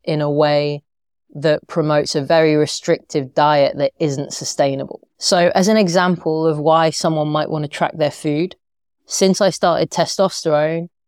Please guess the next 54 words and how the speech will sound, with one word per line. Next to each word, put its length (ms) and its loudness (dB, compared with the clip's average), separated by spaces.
I 160 4
have 200 0
been 240 2
through 280 0
a 60 -2
period 300 2
of 100 -4
tracking 320 -4
my 100 -4
food. 320 -4
Obviously 400 -2
not 200 -2
while 160 0
I 60 0
was 180 -4
on 140 -2
holiday, 640 0
but 260 -2
for 180 2
a 60 2
couple 320 0
of 80 2
months 360 0
on 120 2
testosterone, 1160 -2
I 180 0
started 400 0
to 80 -10
track 220 -2
my 100 -4
food. 400 -8
And 240 2
the 80 2
reason 340 2
I 100 2
chose 340 0
to 100 -8
do 360 0
that 320 2
was 300 2
because 680 2
I 100 2
had 200 2
a 60 2
feeling 480 2
that 80 2
I 120 2
was 220 0
running 340 2
a 60 0
little 320 0
low 220 2
on 120 0
protein, 800 -4